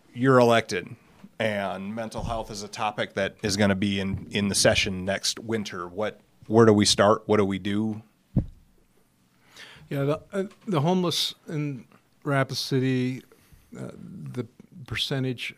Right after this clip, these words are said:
Speaker 2: you know, h-, how many, what percentage is affected by mental health?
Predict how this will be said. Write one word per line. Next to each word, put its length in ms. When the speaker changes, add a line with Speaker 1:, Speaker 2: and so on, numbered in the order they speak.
Speaker 2:
you 140
know, 320
h-, 280
how 60
many, 420
what 200
percentage 520
is 140
affected 400
by 80
mental 300
health? 360